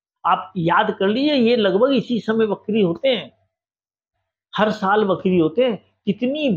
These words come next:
बाढ़ आती है, कितनी बर्बादी होती है, कितनी फसलों का नुकसान होता है,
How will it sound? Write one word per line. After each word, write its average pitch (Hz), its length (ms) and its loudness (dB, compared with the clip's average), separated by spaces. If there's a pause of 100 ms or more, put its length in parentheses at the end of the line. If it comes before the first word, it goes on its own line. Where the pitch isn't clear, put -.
(120)
बाढ़ 170 280 0
आती 170 420 -2
है, 175 120 2
कितनी 214 400 -4
बर्बादी 160 680 2
होती 214 400 2
है, 208 100 4
कितनी 214 400 -4
फसलों 190 480 -6
का 214 120 -6
नुकसान 190 420 -2
होता 196 280 0
है, 202 80 -2